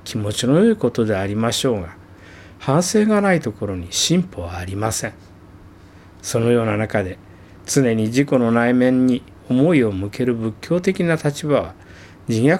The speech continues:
的に映るようであります。道釈禅師の時代は、お念仏の立場は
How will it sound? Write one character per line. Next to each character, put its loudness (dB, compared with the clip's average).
的 -2
に 2
映 0
る 4
よ 2
う -6
で -10
あ -10
り -12
ま -18
す。 -14
道 6
釈 0
禅 2
師 2
の 4
時 2
代 2
は、 0
お 2
念 4
仏 2
の 4
立 0
場 4
は -6